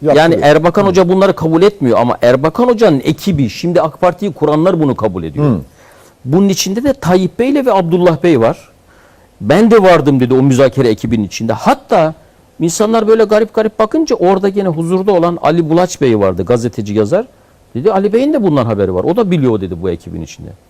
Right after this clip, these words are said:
Speaker 1: Sonra, "Biz bunları size yapalım. Sizden de istediğimiz şu. Bir,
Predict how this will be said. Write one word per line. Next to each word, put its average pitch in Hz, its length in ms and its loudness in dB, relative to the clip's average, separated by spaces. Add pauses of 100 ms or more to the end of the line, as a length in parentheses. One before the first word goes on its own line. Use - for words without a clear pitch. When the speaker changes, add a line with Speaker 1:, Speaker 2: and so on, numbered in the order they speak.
(800)
Speaker 1:
Sonra, 240 680 0 (440)
"Biz 220 240 -2
bunları 247 320 0
size 233 220 -4
yapalım. 190 440 0
Sizden 226 440 -2
de 214 80 0
istediğimiz 180 540 -2
şu. 95 280 -6 (200)
Bir, 214 280 -2